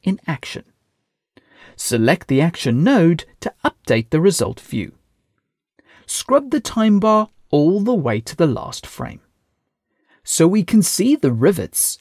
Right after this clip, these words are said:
as well as the Acme logo. However, the Acme logo is only on one side of the spotlights because that is obviously the edge where we didn't paint.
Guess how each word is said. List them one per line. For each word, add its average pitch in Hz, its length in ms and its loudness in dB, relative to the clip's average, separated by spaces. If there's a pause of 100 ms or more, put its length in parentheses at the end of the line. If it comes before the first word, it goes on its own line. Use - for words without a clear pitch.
as 214 220 -2
well 117 200 -2
as 123 100 0
the 240 220 -2
Acme 143 400 -2
logo. 170 480 0 (760)
However, 156 500 0
the 196 180 2
Acme 285 340 0
logo 202 400 4
is 220 240 -2
only 277 280 2
on 139 280 0
one 170 180 0
side 143 340 0
of 123 100 -6
the - 80 -10
spotlights - 920 -2 (360)
because 190 320 0
that 208 180 2
is 226 160 0 (100)
obviously 226 540 0
the 196 220 -4
edge 160 340 0
where 123 200 2
we 170 140 0
didn't 113 360 -6
paint. - 480 -2